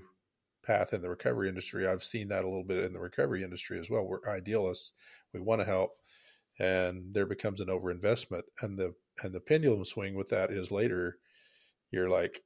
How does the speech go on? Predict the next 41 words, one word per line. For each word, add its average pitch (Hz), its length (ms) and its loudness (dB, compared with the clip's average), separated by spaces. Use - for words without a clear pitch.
"Well, 113 140 4
I've 117 180 6
given 120 260 6
so 107 200 0
much 101 360 4
and 92 120 -8
you're 90 120 -6
giving 92 360 -2
me 92 100 -6
back 92 300 0
so - 160 -4
little." 90 480 -2
Um, 90 480 -6
and 90 300 -6
I've 95 260 -2
had 113 180 0
these 107 120 -8
conversations 107 640 -4
with 95 120 -10
guys 104 320 -2
like, 95 160 -2
"You 131 140 0
signed 127 360 2
up 104 180 4
for 101 120 -2
this 101 280 0
amount 101 260 -2
of 95 80 -8
pay. 90 340 0
Why 101 140 6
is 98 180 0
it 113 100 -4
now 98 200 -2
that 92 180 -8
you're 95 100 2
wanting 90 280 -4
more? - 240 -10
You 104 60 -6
know, 92 100 -2
you, 95 180 -4
you, 107 400 -4